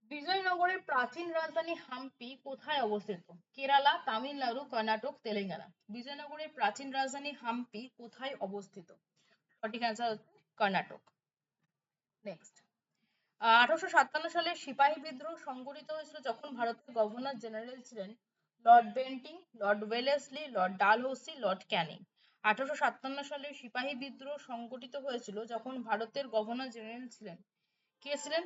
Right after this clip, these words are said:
ভারতের গভর্নর জেনারেল আঠারোশো সাতান্ন সালে? তখন ছিলেন লর্ড ক্যানিং। ঠিক আছে, নেক্সট,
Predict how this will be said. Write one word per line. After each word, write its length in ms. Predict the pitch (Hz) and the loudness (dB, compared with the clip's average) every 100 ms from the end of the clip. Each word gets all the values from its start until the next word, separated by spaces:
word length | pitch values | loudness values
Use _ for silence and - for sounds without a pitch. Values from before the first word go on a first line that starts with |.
| 294 | -2
ভারতের 220 | 240 262 | -4 -2
গভর্নর 260 | 247 247 262 | -4 -4 -6
জেনারেল 140 | 277 262 | -2 -4
আঠারোশো 200 | 254 - | -4 -10
সাতান্ন 260 | 240 254 254 247 | -10 -10 -16 -14
সালে? 180 | 254 277 330 _ _ _ - | -12 -12 -14 _ _ _ -4
তখন 220 | 214 214 269 262 | -4 -2 -6 -8
ছিলেন 200 | 247 294 269 214 | -14 -16 -14 0
লর্ড 240 | 196 240 - - _ _ - | 2 2 -2 -20 _ _ -4
ক্যানিং। 240 | 196 165 180 - _ _ | -4 -4 -12 -20 _ _
ঠিক 120 | 262 285 | -10 -10
আছে, 140 | 349 339 _ _ - 185 | -10 -14 _ _ -10 -8
নেক্সট, 240 | 165 | -8